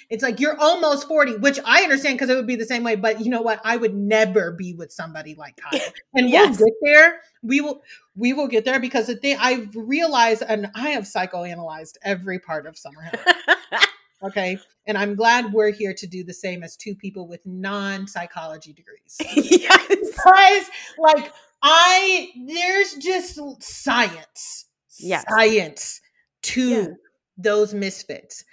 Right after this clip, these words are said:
Speaker 1: Like, are we getting into Summer House first?
Speaker 2: Let's just get into Summer House because,
Speaker 1: Okay.
Speaker 2: yes, as two unlicensed, unprofessional people with lots of opinions, these people need some psychoanalysis.
Speaker 1: No,
Speaker 2: Okay?
Speaker 1: but really,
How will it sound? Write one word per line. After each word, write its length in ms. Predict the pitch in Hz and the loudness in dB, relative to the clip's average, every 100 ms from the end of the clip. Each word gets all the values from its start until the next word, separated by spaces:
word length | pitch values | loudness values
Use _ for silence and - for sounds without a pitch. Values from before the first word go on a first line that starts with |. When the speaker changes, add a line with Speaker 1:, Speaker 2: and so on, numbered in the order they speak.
| - 208 | -16 -4
Speaker 1:
Like, 340 | 208 190 - | -2 -2 -4
are 80 | 226 | -4
we 80 | 277 | -2
getting 200 | 359 339 | -4 -6
into 120 | 302 | -8
Summer 200 | 277 254 | -8 -6
House 180 | 247 240 | -8 -8
first? 380 | 247 233 247 - - - | -8 -8 -10 -18 -20 -2
Speaker 2:
Let's 260 | 240 311 | 0 0
just 180 | 466 466 | -2 -4
get 180 | 285 254 | -2 -2
into 160 | 254 247 | -2 -4
Summer 320 | 208 185 175 | -4 -4 -2
House 260 | 160 160 220 | -4 -4 -4
because, 300 | 220 190 170 | 0 0 0
Speaker 1:
Okay. 80 | 185 | -2
Speaker 2:
yes, 260 | 175 165 | -2 -2
as 180 | 190 185 | -6 -6
two 300 | - 262 254 185 | -8 -8 -4 -2
unlicensed, 800 | 208 247 202 185 190 180 180 - 165 | -2 0 0 0 -4 -8 -8 -10 -8
unprofessional 760 | 175 190 185 170 156 175 156 | -6 -6 -4 -2 -4 -8 -12
people 520 | 170 156 147 143 123 _ _ | -10 -10 -8 -8 -10 _ _
with 140 | - 170 | -6 -4
lots 340 | 151 156 - | -4 -6 -10
of 60 | 165 | -16
opinions, 760 | 165 170 151 147 135 127 - _ _ _ _ | -10 -10 -8 -8 -10 -14 -20 _ _ _ _
these 240 | 151 220 240 | -10 -10 -4
people 600 | 285 277 247 208 175 - | -4 -2 -2 0 -4 -8
need 260 | 180 175 175 | -6 -6 -6
some 220 | 175 160 | -8 -8
psychoanalysis. 1120 | 156 147 139 143 131 71 180 - - 175 - | -6 -8 -6 -8 -8 -12 -14 -14 -12 -14 -12
Speaker 1:
No, 300 | 214 226 214 | -8 -2 -2
Speaker 2:
Okay? 140 | 185 - | -2 -4
Speaker 1:
but 180 | 180 185 | -4 -4
really, 360 | 180 170 151 | -8 -10 -16